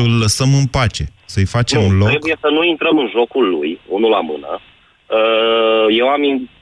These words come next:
Speaker 2: de ceva vreme
Speaker 1: Păi nu, hai
Speaker 2: instalat o
Speaker 1: să,
Speaker 2: cameră
Speaker 1: nu.
Speaker 2: de bord.
Speaker 1: Stați așa, Vasile, hai, iau un alt
Speaker 2: Da.
Speaker 1: exemplu, care
Speaker 2: Da,
Speaker 1: e mult
Speaker 2: ok.
Speaker 1: mai comun și mai frecvent. Vine unul pe
Speaker 2: Te rog.
Speaker 1: linia de tramvai
Speaker 2: Da.
Speaker 1: și forțează să intre și el la un moment dat în coloană, că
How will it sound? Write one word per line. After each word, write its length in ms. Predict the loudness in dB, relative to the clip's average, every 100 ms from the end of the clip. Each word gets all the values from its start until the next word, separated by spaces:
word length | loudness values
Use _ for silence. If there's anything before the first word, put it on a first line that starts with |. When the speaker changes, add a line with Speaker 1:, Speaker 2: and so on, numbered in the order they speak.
| _
Speaker 2:
de 120 | -8 -4
ceva 260 | -2 -2
vreme 180 | 0 0
Speaker 1:
Păi 80 | 0
nu, 60 |
hai 100 | 0
Speaker 2:
instalat 260 | -2 -2 -2
o 40 |
Speaker 1:
să, 40 | 0
Speaker 2:
cameră 200 | 0 0
Speaker 1:
nu. 60 | 0
Speaker 2:
de 60 |
bord. 220 | 0 -2 -4
Speaker 1:
Stați 300 | -6 -4 -4
așa, 140 | -2
Vasile, 340 | 0 0 0 0
hai, 180 | 0 0
iau 260 | 0 0 0
un 80 |
alt 200 | -2 -2
Speaker 2:
Da. 60 | -2
Speaker 1:
exemplu, 420 | 0 0 0 -2 -2
care 180 | -2
Speaker 2:
Da, 60 | 2
Speaker 1:
e 20 | 2
mult 180 | 2
Speaker 2:
ok. 60 | 2
Speaker 1:
mai 120 | 0
comun 300 | 0 2 2
și 120 | 0 -2
mai 140 | -2
frecvent. 500 | 0 0 0 -2 -2
Vine 200 | -2 0
unul 240 | 2 2 2
pe 80 |
Speaker 2:
Te 60 | 0
rog. 40 |
Speaker 1:
linia 200 | 0 0
de 120 | -2 -2
tramvai 500 | 0 0 2 0 -4 -12 _ _ _ -20 -6 -4
Speaker 2:
Da. 100 | -2
Speaker 1:
și 380 | -2 2 2
forțează 880 | 2 0 -2 -2 -2 0 2 2 0
să 200 | -4 -2
intre 280 | 0 2 2
și 160 | 0 0
el 100 | 0
la 80 | 2
un 60 | 2
moment 180 | 2
dat 180 | 0 0
în 80 | -2
coloană, 420 | 0 0 2 0
că 140 | 0